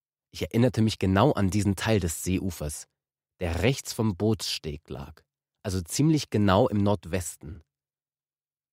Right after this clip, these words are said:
Am späten Vormittag stand die Sonne ungefähr gegenüber, und sie hatte da irgendetwas zum Reflektieren gebracht,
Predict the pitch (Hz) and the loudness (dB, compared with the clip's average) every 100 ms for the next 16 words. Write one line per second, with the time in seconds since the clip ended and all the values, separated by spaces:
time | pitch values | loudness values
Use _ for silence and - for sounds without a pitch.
0 | _ _ _ 90 80 - 98 110 104 - | _ _ _ -8 -6 -2 0 0 0 0
1 | 95 113 - 117 - 101 92 95 95 98 | 2 2 0 -4 -4 -2 -2 0 2 2
2 | - 120 104 - 110 92 98 95 - 110 | 0 -2 -4 -4 -4 -2 -2 -2 -2 -4
3 | 80 71 - _ _ _ 107 98 98 123 | -4 -6 -8 _ _ _ -8 -2 -2 0
4 | 117 104 - 151 151 - - - 110 - | -2 -4 -2 0 2 0 -4 -6 -6 -2
5 | 110 101 104 107 - - 92 78 73 78 | -2 0 -2 -4 -8 -6 -4 -4 -6 -10
6 | - 76 - | -12 -16 -16